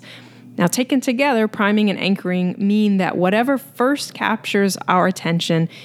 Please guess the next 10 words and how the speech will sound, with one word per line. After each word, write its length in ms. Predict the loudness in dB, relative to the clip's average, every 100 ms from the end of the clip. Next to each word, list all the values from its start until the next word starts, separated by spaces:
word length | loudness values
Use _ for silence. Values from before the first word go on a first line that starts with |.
| -14 -2
is 160 | 0
seen 300 | 2 2 2
as 240 | 2 0 2
important, 920 | 0 -2 -2 -2 0 0 0 -4 -16 -20 -20 -18
causal, 680 | -2 0 2 2 0 0 -6 _
and 120 | -2
it 120 | -2 2
directs 580 | 0 2 0 0 -8 -8 0
our 280 | 2 2 0
response. 720 | -4 -4 -4 -6 -10 -12